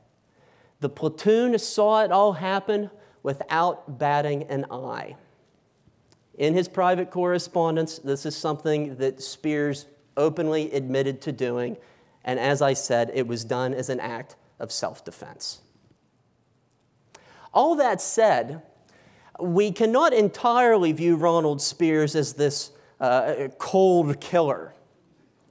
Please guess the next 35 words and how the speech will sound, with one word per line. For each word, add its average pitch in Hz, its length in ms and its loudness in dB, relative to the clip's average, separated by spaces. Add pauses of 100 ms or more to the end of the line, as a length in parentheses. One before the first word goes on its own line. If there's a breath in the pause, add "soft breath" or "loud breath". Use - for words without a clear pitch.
(200)
because, 196 480 2
uh, 190 260 2
as 233 220 0
he 220 200 -2
later, 202 640 0 (420 loud breath)
uh, 175 340 4
recalled 190 640 4
to 202 100 -4
author 175 400 2
Stephen 175 460 -4
Ambrose, 147 680 0 (500 soft breath)
"Why 214 240 2
soldiers 220 560 0
fight 196 300 2
and 156 200 0
die 170 320 4
as 151 300 0
they 147 160 0
do 165 240 2
seems 160 360 0
clear 165 280 0
to 156 140 -6
me. 135 380 -4 (220 soft breath)
They 160 160 2
do 196 220 2
it 220 120 4
for 196 120 -8
the 160 120 -4
small 196 520 2
unit, 160 420 0
the 123 60 -14
squad, 185 500 2
or 147 100 2
the 135 100 0
platoon. 135 640 -2